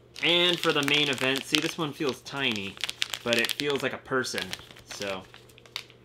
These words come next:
let's see what we have here. And we have, aw, that is super cool. We have Calhoun.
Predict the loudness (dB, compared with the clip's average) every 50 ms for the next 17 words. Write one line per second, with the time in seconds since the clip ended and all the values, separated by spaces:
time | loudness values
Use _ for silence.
0 | -20 -20 -20 -20 -20 -20 -20 -20 -20 -10 -4 -2 -2 -2 -2 -6 -10 -8 -4 0
1 | 0 2 2 0 0 -2 -2 -2 -2 -2 0 2 2 2 2 2 0 -4 -6 -4
2 | 0 2 2 4 4 2 2 0 -2 -4 -8 -14 -16 -18 -18 -20 -20 -20 -20 -20
3 | -20 -20 -20 -18 -18 -16 -16 -14 -14 -12 -12 -10 -10 -10 -10 -12 -12 -14 -14 -16
4 | -16 -14 -10 -10 -10 -10 -10 -12 -16 -10 -4 0 2 4 4 6 6 6 4 4
5 | 6 8 8 8 6 6 6 8 10 10 12 10 10 8 4 2 6 8 10 10
6 | 12 12 12 12 10 10 10 10 8 8 8 6 4 4 2 -2 -4 -2 0 2
7 | 2 2 2 2 2 2 2 0 0 2 4 4 4 4 4 4 2 4 6 6
8 | 6 6 6 4 4 8 10 10 12 10 8 6 6 6 6 6 6 4 2 0
9 | -2